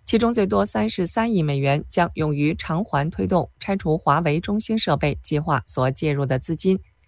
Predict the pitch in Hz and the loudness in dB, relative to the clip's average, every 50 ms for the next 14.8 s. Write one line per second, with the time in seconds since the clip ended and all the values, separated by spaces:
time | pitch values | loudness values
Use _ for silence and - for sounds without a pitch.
0 | _ _ _ _ _ _ - - 233 226 220 247 233 220 226 208 208 180 185 - | _ _ _ _ _ _ -2 0 0 2 2 0 0 0 0 0 2 0 0 0
1 | - 190 190 190 190 175 - - - 160 151 151 151 151 156 160 151 143 135 139 | 0 0 2 4 2 2 0 -2 -4 -2 0 0 0 0 0 0 0 0 0 0
2 | 147 165 - 220 220 208 - - 214 214 214 - 170 147 135 - - 147 151 156 | 0 0 0 0 -2 0 0 -2 -2 -2 -2 0 0 -2 -2 0 0 -2 0 0
3 | 165 147 143 147 - 151 143 143 127 123 147 180 170 - - - _ - - - | 0 -2 -2 -2 -2 0 0 2 0 0 2 0 0 0 -2 -8 _ -8 -4 -2
4 | 156 143 143 - 185 175 190 190 - 127 135 - - 175 156 - - _ _ _ | -2 -2 -2 -2 -2 -2 -2 0 0 0 0 2 4 6 6 4 4 _ _ _
5 | _ _ _ _ _ _ _ _ _ _ _ _ _ _ _ _ - 254 262 254 | _ _ _ _ _ _ _ _ _ _ _ _ _ _ _ _ -4 -2 0 4
6 | 254 262 254 254 247 233 226 220 208 214 226 220 196 170 160 156 156 160 185 190 | 4 4 4 4 2 4 4 4 2 2 2 2 2 2 2 2 2 0 0 -2
7 | - - 147 143 139 - 180 160 - 151 147 143 - 180 165 165 175 160 165 170 | -2 -2 -2 -2 0 0 -2 0 0 0 0 0 -2 -2 -2 2 2 2 2 2
8 | - 160 147 - - 165 160 135 - - - _ _ _ _ - 240 233 247 - | 2 0 0 2 4 4 4 4 2 -2 -16 _ _ _ _ 2 4 4 4 4
9 | - 156 156 - - 175 175 190 - 180 156 - - 160 165 165 180 - 180 175 | 0 0 0 0 0 0 0 0 2 2 2 2 2 0 0 0 0 0 0 0
10 | 185 - 156 143 - - 190 180 165 147 - 160 151 - 151 147 - 170 147 156 | 0 0 -2 -4 -2 -2 -2 -2 -2 -2 -2 -2 -4 -2 -2 -2 -2 -2 -2 -2
11 | - - 175 160 170 175 156 151 - 147 139 135 - - _ _ - - 196 240 | -2 -2 -2 -2 0 0 0 0 2 2 2 2 2 -2 _ _ -2 0 0 0
12 | 240 - - 147 156 156 - 160 151 156 - 208 214 220 - - 160 123 - - | 0 0 2 2 2 2 2 0 0 0 0 -2 -2 -2 2 2 2 2 0 -2
13 | 147 143 135 139 143 135 - 156 156 156 156 135 131 - 180 180 185 151 139 139 | -2 0 0 2 0 0 0 -2 -4 -2 0 0 0 0 0 -2 0 2 0 2
14 | - 147 143 147 - 147 143 147 - 160 143 135 151 147 - | 2 0 -2 -2 -2 -2 -2 -2 0 0 0 2 2 2 0